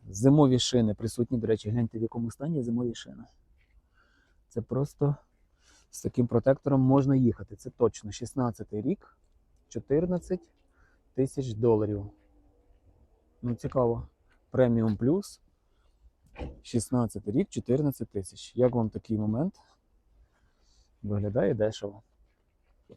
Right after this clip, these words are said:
Знає такий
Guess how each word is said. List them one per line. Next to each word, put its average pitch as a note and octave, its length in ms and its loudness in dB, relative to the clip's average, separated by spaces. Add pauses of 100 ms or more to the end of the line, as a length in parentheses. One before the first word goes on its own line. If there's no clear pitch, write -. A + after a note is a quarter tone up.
(2250)
Знає B2+ 360 0
такий C#3 540 0